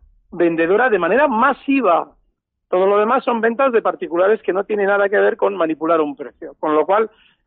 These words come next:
ahí sí, esa reflexión tiene lógica en el sentido de que solo hay una contrapartida masiva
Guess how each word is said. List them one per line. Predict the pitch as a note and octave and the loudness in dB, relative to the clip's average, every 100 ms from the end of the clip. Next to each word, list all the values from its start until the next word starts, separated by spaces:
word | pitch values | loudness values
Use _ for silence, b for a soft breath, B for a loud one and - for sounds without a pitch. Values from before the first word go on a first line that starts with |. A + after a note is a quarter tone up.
| - | -4
ahí | E3+ A3+ G#3+ | 0 0 -2
sí, | F#3+ D#3 | -4 -2
esa | D#3 G3+ | -2 0
reflexión | G3 G3 F#3+ G#3+ | -2 -2 -2 -2
tiene | G#3+ A3 | 0 2
lógica | A3 A3+ A3+ | 2 0 0
en | A3+ | 0
el | A3+ | -2
sentido | G3+ G3 G#3+ G3+ | -4 0 2 2
de | G3+ | 2
que | A3 G#3+ b b | 0 0 b b
solo | - - B3+ A#3+ | -8 0 2 4
hay | A3 | 2
una | A3 G#3 | 0 0
contrapartida | G#3+ G#3 A3 G#3 G3+ A3 G#3+ | -2 -2 -2 -2 -2 -2 0
masiva | G3+ - G#3+ A3+ | -2 -2 0 0